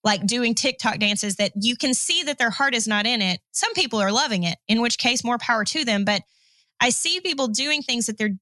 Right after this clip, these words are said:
they're obviously very uncomfortable with, but they're doing what they think they have to do to get the thing they so desperately want. And if you want influence in our culture, get oil. <laughs> That's just, that's literally the bottom line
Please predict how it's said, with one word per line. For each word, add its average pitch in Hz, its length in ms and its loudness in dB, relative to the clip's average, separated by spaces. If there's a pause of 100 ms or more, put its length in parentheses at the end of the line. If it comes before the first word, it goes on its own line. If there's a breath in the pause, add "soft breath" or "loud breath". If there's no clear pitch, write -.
(260)
they're 247 240 4
obviously 311 500 2
very 233 280 2
uncomfortable 214 560 0
with, 202 200 0
but 202 100 -2
they're 208 120 2
doing 247 300 2
what 214 160 0
they 190 100 2
think 254 360 -2
they 190 140 2
have 262 380 -2
to 190 120 -2
do 175 440 4 (580)
to 226 100 2
get 220 240 0
the 202 60 -12
thing 208 240 2
they 190 100 4
so 185 200 0
desperately 185 500 0
want. 196 480 2
And 196 220 2 (380 soft breath)
if 214 180 0
you 320 360 2
want 233 400 0
influence 269 840 -2
in 233 160 2
our 226 320 2
culture, 240 480 0
get 220 300 0
oil. 202 440 2 (160)
<laughs> - 480 -6
That's 240 240 2
just, 254 180 0
that's 311 240 -2
literally 254 800 0
the 202 260 0 (100)
bottom 208 440 2
line 190 560 0